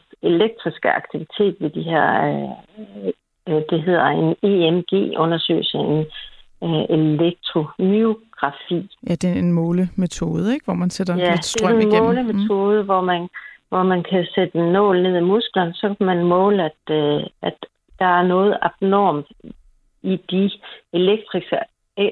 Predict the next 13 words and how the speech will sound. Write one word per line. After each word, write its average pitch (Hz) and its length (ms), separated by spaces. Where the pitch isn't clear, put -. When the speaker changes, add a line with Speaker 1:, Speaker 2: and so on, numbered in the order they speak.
Speaker 1:
elektriske 185 680
aktiviteter, - 840
der 165 120
ma-, 190 340
normalt, 196 580
øh, 165 320
får 170 160
musklerne 156 640
til 180 60
at 151 220
trække - 240
sig - 100
sammen. 165 360